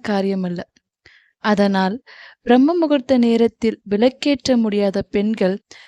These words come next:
வேறு எந்த நேரத்தில் விளக்கேற்றினால் இறையருளை முழுமையாக பெறலாம் என்பதை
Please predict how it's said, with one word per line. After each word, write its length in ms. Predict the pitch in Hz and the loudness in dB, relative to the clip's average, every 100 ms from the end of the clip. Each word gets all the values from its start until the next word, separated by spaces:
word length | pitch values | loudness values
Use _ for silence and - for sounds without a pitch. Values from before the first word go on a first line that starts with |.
| _ | _
வேறு 240 | - 226 214 | 2 4 4
எந்த 280 | 220 269 311 330 | 0 0 0 0
நேரத்தில் 540 | 254 233 226 - 226 | 2 0 0 -2 -4
விளக்கேற்றினால் 960 | 208 208 220 - 226 214 - 196 185 196 - _ - _ - | -2 -2 -2 -4 -6 -4 -8 -6 -6 -8 -12 _ -20 _ -4
இறையருளை 760 | 233 262 277 254 220 196 190 214 - _ | 2 4 4 2 2 0 -2 -4 -10 _
முழுமையாக 680 | 220 233 254 254 247 247 269 | -2 0 2 2 2 0 -2
பெறலாம் 540 | 262 214 202 202 202 202 _ - | -4 -4 -2 -2 -4 -6 _ -10
என்பதை 460 | 196 196 190 180 | -8 -4 -4 -4